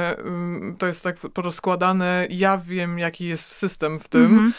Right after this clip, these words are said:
Speaker 1: ale pewnie gdyby ktoś wszedł
Speaker 2: To by
Speaker 1: i
Speaker 2: nie wiedział, o
Speaker 1: to
Speaker 2: co
Speaker 1: by
Speaker 2: chodzi.
Speaker 1: powiedział, o co chodzi, że jakiś tutaj jest chaos ogólny.
Speaker 2: Mhm.
Speaker 1: E,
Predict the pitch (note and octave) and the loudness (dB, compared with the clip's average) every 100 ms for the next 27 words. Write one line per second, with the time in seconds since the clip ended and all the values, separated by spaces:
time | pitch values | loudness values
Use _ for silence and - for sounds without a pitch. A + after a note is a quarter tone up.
0 | - F3 F3 F3+ F3+ F3 E3+ E3+ - F3 | -6 -6 -4 -2 -4 -4 -4 -6 -4 -6
1 | - - F#3 E3+ E3 E3 F#3+ A3+ A3 G3+ | -6 -4 -2 0 -2 0 2 4 4 2
2 | F#3 F3+ F3 F3+ F3 F3 F3 E3+ E3+ E3+ | 0 0 2 2 2 2 2 0 0 -4
3 | - F3 E3+ E3 - - - D#3+ - - | -2 -4 -2 -4 -6 -10 -4 -4 -6 0
4 | E3 D#3+ D#3+ D#3 D#3+ D#3+ D#3+ G#3+ G#3 G3+ | 2 2 -2 -8 -6 -6 -2 0 4 4
5 | G3+ - - - F#3 F3 F3 F3+ F3+ | 2 -4 -14 -6 -2 0 0 0 0